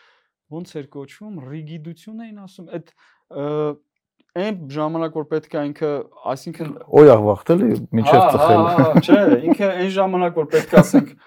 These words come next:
Speaker 1: ավելի տեղին ա ինքը տխուր լինի, ուրախ, ինչ անհասկանալի ուրախություն ա դրսևորում,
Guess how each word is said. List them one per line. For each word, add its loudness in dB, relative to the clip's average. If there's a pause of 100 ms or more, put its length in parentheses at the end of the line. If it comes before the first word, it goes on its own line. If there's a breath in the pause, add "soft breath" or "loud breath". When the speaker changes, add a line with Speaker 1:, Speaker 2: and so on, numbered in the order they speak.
(120 soft breath)
Speaker 1:
ավելի 0 (720 loud breath)
տեղին 0
ա -2
ինքը -10
տխուր -8
լինի, -14
ուրախ, -2
ինչ -14
անհասկանալի -8 (180)
ուրախություն -6
ա -8
դրսևորում, -12